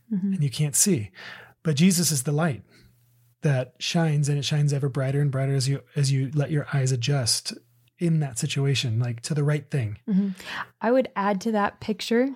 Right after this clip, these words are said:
Speaker 1: 'cause it's a really good picture, but I would say that the tunnel's kind of got these, um, glow lights,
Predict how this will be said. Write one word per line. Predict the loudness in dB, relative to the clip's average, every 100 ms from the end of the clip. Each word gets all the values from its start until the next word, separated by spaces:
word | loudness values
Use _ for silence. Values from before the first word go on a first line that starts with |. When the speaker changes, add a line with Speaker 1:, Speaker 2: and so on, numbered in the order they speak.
| -10 _
Speaker 1:
'cause | -4 -2
it's | 0
a | 0
really | 0
good | 0 -2
picture, | -4 -2 -2
but | -2 -2 0
I | 2 2
would | 0
say | 0 0 0
that | 0 0 -2 -4
the | -4
tunnel's | -2 0 2 0 -4
kind | -2 0
of | 0 0
got | -2 0
these, | -2 -2 -4 -14 -14 -14 -16 -6
um, | -2 0 2 2 0 -4 -16 -16 _ _ _ _ _
glow | -2 0
lights, | 2 2 0 -6